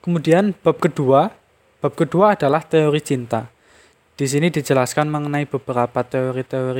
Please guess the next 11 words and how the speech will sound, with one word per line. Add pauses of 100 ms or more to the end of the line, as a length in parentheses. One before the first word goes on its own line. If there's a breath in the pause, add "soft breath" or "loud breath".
mengenai
cinta (640 soft breath)
yang
dibagi
menjadi
tiga
subbab. (640)
Subbab
pertama, (320)
yaitu
cinta,